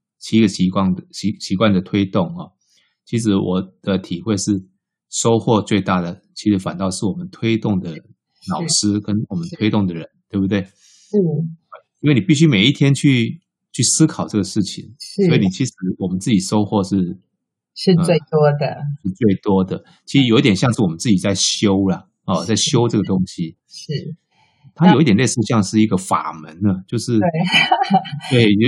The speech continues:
Speaker 1: 如果，如果你用法门来说，我觉得也蛮传神的，
Speaker 2: 嗯哼。
Speaker 1: 就是很难，很难说一下子就一定百分之百能够做到。
Speaker 2: 是。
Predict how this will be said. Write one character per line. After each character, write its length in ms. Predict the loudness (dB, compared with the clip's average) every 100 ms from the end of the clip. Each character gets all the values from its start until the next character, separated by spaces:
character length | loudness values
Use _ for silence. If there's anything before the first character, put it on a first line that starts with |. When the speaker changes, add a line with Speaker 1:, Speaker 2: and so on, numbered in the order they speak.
| 2 2 2
Speaker 1:
如 80 |
果， 80 | 4 2 -4 2
如 40 |
果 100 | 4
你 80 | 6
用 120 | 4
法 220 | 4 2
门 140 | 2 2
来 120 | 2
说， 120 | 2 2
我 80 | 2
觉 100 | 0
得 60 |
也 40 | 0
蛮 220 | -2 -6
传 260 | -6 -6
神 160 | -4 -4
的， 80 | -4
Speaker 2:
嗯 20 |
哼。 40 |
Speaker 1:
就 100 | -4
是 60 | -2 -2 -2 -8 -10 -14 _ _ _ _ 0
很 80 | 2
难， 180 | 4 2 0 -2 -6 -2
很 100 | 0
难 140 | 0
说 400 | 2 4 4 2
一 60 | 0
下 140 | 0
子 120 | 0 -2
就 160 | -2 -2 -2 -4
一 100 | 0
定 160 | 0
百 160 | -2 -4
分 120 | -4
之 120 | -4
百 180 | -6 -8 -10
能 80 | -10
够 100 | -10
做 320 | -6 -4 -4 -4
到。 280 | -6 -6 _ _ _ _ -20
Speaker 2:
是。 200 | -8